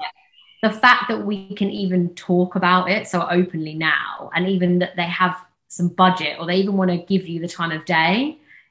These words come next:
shows that things are changing, because it wasn't necessarily like that twenty, thirty years ago when they were in the workplace. And I think it was so,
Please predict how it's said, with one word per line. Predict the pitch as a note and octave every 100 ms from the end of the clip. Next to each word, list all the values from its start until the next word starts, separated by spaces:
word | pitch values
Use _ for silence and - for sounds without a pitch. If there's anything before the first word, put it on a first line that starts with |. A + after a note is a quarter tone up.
| _
shows | - - A3+ G3+ F#3 E3 -
that | F3 -
things | E3+ D#3+
are | E3+
changing, | F3 D#3+ D#3+ D3 C#3+
because | D3 F3 D#3 - - _
it | - -
wasn't | F#3 G#3 F#3 F3+ E3+ F3
necessarily | F3 - E3 D#3+
like | E3 D#3+ -
that | D3+ D3+ -
twenty, | D#3+ D3+
thirty | C#3+ D#3 D#3 D#3+
years | D3+ D3 - D#3+ E3+ E3
ago | D#3+ D3 C3+ G#2+ C#3+ F3 _ _ -
when | F3
they | F3+ F#3
were | E3+
in | D#3+
the |
workplace. | D#3+ D#3+ - D#3 C#3 C#3 -
And | D#3+
I | D#3+
think | E3
it | D#3
was | E3
so, | - - G#3 G3+ F#3